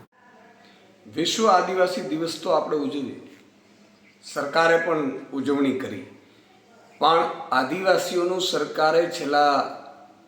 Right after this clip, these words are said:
જે પંચોતેર વર્ષોમાં જે શોષણ કર્યું છે એનો વિકાસ નથી થયો,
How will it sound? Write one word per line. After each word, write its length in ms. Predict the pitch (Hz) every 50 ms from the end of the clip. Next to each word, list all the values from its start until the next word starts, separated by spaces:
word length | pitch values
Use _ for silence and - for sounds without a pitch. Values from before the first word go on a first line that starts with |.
| _ _ _ _ _
જે 160 | 135 135 139 143 139 135 135 - -
પંચોતેર 580 | 127 139 151 156 - - 202 202 - 202 170
વર્ષોમાં 600 | 147 127 135 135 120 - - 127 117 101 98 - - - - - - - _ _ - - _ _ -
જે 80 | - 143
શોષણ 500 | 135 - - 165 156 151 - - 226 220
કર્યું 280 | - - - 170 165
છે 80 | - 170
એનો 200 | 160 151 151 147 127 110
વિકાસ 500 | 120 131 131 - 175 180 180 175 - - 151
નથી 240 | 143 135 - 147 131
થયો, 280 | - 127 113 107 107